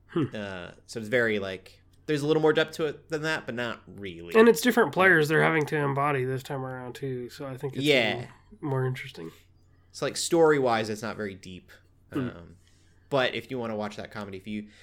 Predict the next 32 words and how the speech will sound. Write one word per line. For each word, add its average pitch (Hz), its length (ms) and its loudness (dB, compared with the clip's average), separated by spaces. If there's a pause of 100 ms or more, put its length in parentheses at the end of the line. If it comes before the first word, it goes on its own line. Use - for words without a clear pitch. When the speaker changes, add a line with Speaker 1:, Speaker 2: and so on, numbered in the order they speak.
(160)
Speaker 2:
it's 143 200 0
almost 226 320 2
crazy. 135 480 -2 (140)
You 143 240 -8
almost, 165 420 0
like, 117 380 -8 (1200)
what 131 160 -4
is 107 80 -6
it? 107 80 -8
Suspend 120 440 -6
belief. 110 480 -8 (460)
Uh, 107 340 -6
you 123 180 -4
actually 131 280 -2
kinda, 127 220 -6
like, 107 480 -8
forget 123 480 -4 (240)
that 117 220 -6
these 110 260 -8
are, 104 200 -4
that 117 140 -6
it's 135 120 -10
Jack 127 320 -4
Black, 120 440 -6 (840)
you 117 200 0
know, 104 220 -2 (380)
Speaker 1:
<laughs> - 400 -20
Speaker 2:
and 123 240 -8
not 120 520 0
Jack 113 340 -4
Black, 107 380 -4
like, 107 460 -8